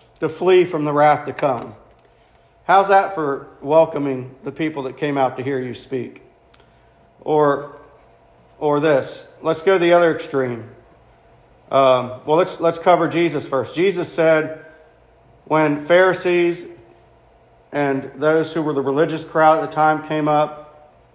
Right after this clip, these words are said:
he called them a brood of vipers. That means a bunch of snakes. So, I don't know about you, but if I was in that category and Jesus says,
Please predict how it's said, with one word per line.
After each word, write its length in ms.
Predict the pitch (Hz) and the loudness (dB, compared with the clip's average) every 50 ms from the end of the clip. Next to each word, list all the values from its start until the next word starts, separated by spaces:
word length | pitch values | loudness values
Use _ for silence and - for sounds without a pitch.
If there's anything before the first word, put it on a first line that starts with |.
| _ _ _ - | _ _ _ -16
he 60 | 147 | -12
called 340 | - - 175 170 170 165 165 | -2 2 6 6 6 6 4
them 160 | 165 151 147 | 0 0 -2
a 60 | 135 | -4
brood 600 | 123 117 143 160 170 180 180 185 180 - - - - | -4 -4 -2 0 2 2 2 2 0 -4 -10 -12 -4
of 320 | 143 143 135 - 147 135 | -4 -4 -4 -4 -10 -14
vipers. 760 | 107 107 151 147 147 143 - 120 117 120 - - - - - _ _ _ _ _ _ _ _ _ _ _ _ _ _ _ _ _ _ _ _ _ _ _ _ _ _ _ _ _ _ _ _ _ _ _ _ _ _ - - _ - | -6 -2 0 0 0 -2 -4 -8 -12 -14 -14 -18 -20 -20 -20 _ _ _ _ _ _ _ _ _ _ _ _ _ _ _ _ _ _ _ _ _ _ _ _ _ _ _ _ _ _ _ _ _ _ _ _ _ _ -20 -18 _ -2
That 100 | 156 170 | -2 0
means 200 | 180 180 147 139 | 2 0 0 0
a 40 | 131 | 2
bunch 220 | 151 156 151 127 | 2 2 2 2
of 80 | 123 - | -4 -8
snakes. 580 | - - 156 151 139 120 - - - - - - _ _ _ _ _ _ _ _ _ _ _ _ _ _ _ _ _ _ _ _ _ _ _ _ _ _ _ _ | -8 -4 -2 -2 -2 -2 -4 -8 -18 -20 -20 -20 _ _ _ _ _ _ _ _ _ _ _ _ _ _ _ _ _ _ _ _ _ _ _ _ _ _ _ _
So, 600 | _ - - 151 143 139 131 127 123 - - - - - - - _ _ _ _ _ _ _ _ _ _ _ _ _ _ _ _ _ _ - | _ -4 0 2 2 4 2 2 0 -4 -12 -18 -20 -20 -20 -20 _ _ _ _ _ _ _ _ _ _ _ _ _ _ _ _ _ _ 0
I 100 | 135 160 208 | 4 4 4
don't 100 | 233 240 | 4 4
know 80 | 233 | 0
about 380 | 208 208 196 185 170 - - - - - - | 0 2 2 2 0 -4 -10 -14 -16 -14 -6
you, 220 | 151 170 180 165 | -2 0 0 0
but 160 | 147 139 139 131 | 0 -2 -4 -4
if 100 | 127 151 | 0 2
I 140 | 156 175 | 4 4
was 180 | 190 196 175 165 | 4 4 2 -4
in 100 | 175 165 | -2 -2
that 220 | 165 165 160 - | -2 -2 -4 -4
category 840 | - 180 208 233 220 170 135 139 135 143 147 139 139 143 143 139 143 - - - _ _ _ _ _ _ _ _ _ - | 0 2 2 2 2 0 -4 -2 -2 -2 -2 -2 -2 -4 -4 -6 -10 -14 -20 -20 _ _ _ _ _ _ _ _ _ -12
and 420 | - 143 139 135 135 135 135 131 - - - - _ _ _ _ _ _ _ _ 131 | -8 -6 -4 -4 -2 -4 -6 -8 -10 -20 -20 -20 _ _ _ _ _ _ _ _ -20
Jesus 560 | - - 151 190 247 262 202 160 139 127 - | -10 -4 -2 -2 0 -2 -2 -4 -4 -6 -6
says, 540 | - 151 147 143 143 135 131 127 - - - | -2 0 2 2 2 2 0 0 -4 -10 -16